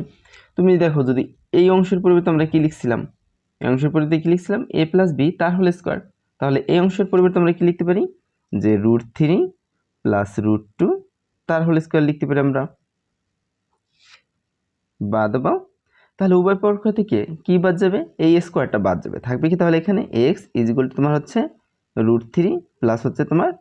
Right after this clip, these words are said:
রুট টু থাকবে। তো এটি কিন্তু আমার কি আমাদের অ্যান্সার।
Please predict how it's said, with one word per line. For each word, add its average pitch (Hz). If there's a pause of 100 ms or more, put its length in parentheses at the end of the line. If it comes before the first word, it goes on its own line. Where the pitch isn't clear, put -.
(140)
রুট 104
টু 107 (100)
থাকবে। 95 (600)
তো - (220)
এটি 196 (100)
কিন্তু 202
আমার 190
কি 156
আমাদের 143 (320)
অ্যান্সার। 120